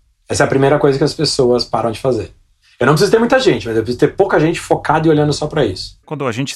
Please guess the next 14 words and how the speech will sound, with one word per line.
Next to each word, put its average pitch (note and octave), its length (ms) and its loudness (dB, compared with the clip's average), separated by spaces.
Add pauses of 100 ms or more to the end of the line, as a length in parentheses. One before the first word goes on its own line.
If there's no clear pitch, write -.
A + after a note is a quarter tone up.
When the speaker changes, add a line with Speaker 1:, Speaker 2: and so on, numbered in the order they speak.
(140)
Speaker 2:
tá C#3+ 140 0
numa C#3+ 200 0
grande A#2+ 280 -2
empresa, C#3 320 -4
você - 100 -6
acaba C#3 240 -4
tendo D#3 160 -6
uma D3+ 140 -4
visão B2+ 200 -4
muito D#3+ 280 -4
vertical D3 640 -2
do D3+ 100 -8
teu D#3+ 160 -6
negócio. B2 460 -6